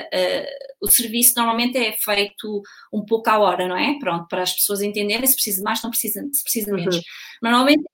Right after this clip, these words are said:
Speaker 1: eu peço às pessoas para fazerem três montes. Um monte daquilo que não usa há mais de um ano,
Speaker 2: Uhum.
Speaker 1: outro monte daquilo que não usa há seis meses e outro monte que usa diariamente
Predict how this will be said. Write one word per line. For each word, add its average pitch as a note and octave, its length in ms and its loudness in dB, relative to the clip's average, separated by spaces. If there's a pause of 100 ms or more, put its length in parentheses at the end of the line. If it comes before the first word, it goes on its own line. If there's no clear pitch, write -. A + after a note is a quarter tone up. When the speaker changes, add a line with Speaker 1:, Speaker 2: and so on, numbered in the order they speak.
Speaker 1:
eu C#4+ 140 -4
peço C4 240 6
às C#4 120 2
pessoas C4 440 2
para F#3+ 500 0 (180)
fazerem A#3+ 340 2
três C#4 220 2
montes. F#3 560 2 (760)
Um B3 120 10
monte G#3+ 540 4
daquilo B3 260 -2
que C4 80 0
não B3 120 2
usa A#3+ 180 2
há G#3+ 40 0
mais G3 240 -2
de - 60 -10
um F#3 80 -8
ano, - 360 -2 (680)
Speaker 2:
Uhum. A#3 100 -4
Speaker 1:
outro B3+ 240 4
monte C4+ 280 6
daquilo B3+ 320 2
que B3 80 2
não B3 200 6
usa G3+ 420 6 (180)
há A3 160 6
seis F#3+ 340 2
meses G#3+ 680 2 (640)
e B3+ 160 4
outro C#4 320 4
monte C#4 440 2
que D4 300 2
usa C#4+ 280 4
diariamente C4 720 2